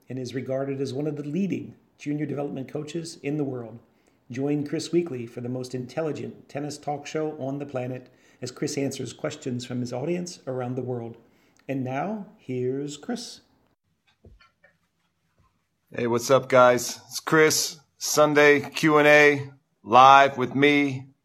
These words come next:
Speaker 2: We're back after a two-week hiatus. I'm here with my co-host, Sammy. Sammy, what's up? Say hello, Sam boy.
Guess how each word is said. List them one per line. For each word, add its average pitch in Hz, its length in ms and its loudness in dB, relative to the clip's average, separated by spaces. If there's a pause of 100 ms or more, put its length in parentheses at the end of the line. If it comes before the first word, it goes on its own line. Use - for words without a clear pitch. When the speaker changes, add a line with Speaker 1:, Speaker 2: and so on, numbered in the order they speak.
(520)
Speaker 2:
We're 117 120 0
back 131 480 6
after 120 400 2
a 117 80 0
two-week 143 680 0
hiatus. 120 920 4 (1200)
I'm 107 200 0
here 131 280 6
with 123 220 2
my 113 220 4
co-host, 123 1000 4
Sammy. 156 680 2 (580)
Sammy, 131 540 2
what's 131 260 4
up? 120 340 4 (1200)
Say 117 240 0
hello, 107 300 2
Sam 87 340 -4
boy. 85 260 -6